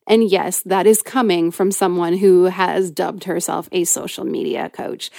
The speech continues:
Um, she's also talking about just so many other beautiful things that are applicable to all of us across all areas of our lives. And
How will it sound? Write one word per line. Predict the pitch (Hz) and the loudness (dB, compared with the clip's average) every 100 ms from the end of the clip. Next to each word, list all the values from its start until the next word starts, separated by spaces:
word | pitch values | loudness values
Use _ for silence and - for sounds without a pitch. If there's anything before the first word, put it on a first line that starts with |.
| - - - | -20 -20 -12
Um, | - 202 196 190 175 | -2 2 2 2 -2
she's | - 233 220 | -2 -2 0
also | 202 240 | 0 0
talking | 220 196 202 226 214 | -4 -4 -6 -4 -2
about | 190 180 165 - | 0 0 -2 -4
just | 226 214 | -4 -4
so | - 226 262 302 | -2 0 2 4
many | 240 208 202 - - | 4 2 0 -2 -4
other | 170 190 190 | -2 0 2
beautiful | 180 165 185 175 202 202 190 | 0 -4 -2 0 0 0 -4
things | - 175 202 | -2 0 0
that | 190 185 | -2 -4
are | |
applicable | 165 - - - 165 - 190 240 277 330 330 | -6 -10 -14 -10 -8 -6 -2 2 4 2 0
to | - - _ | -6 -10 _
all | - 175 156 | 0 0 0
of | 175 | -4
us | - - - - | -6 -6 -8 -8
across | 208 - 180 170 - | -12 -4 -4 -4 -4
all | - 185 180 - | 0 0 0 -2
areas | 175 - - - 185 - - - - | -4 -4 -6 -8 -10 -14 -20 -20 -12
of | - 185 180 175 - | -4 0 0 -2 -4
our | - 190 170 | -2 -2 -2
lives. | 170 - - - 185 - | -4 -8 -10 -12 -10 -10
And | - 190 185 180 | -6 -4 -2 -2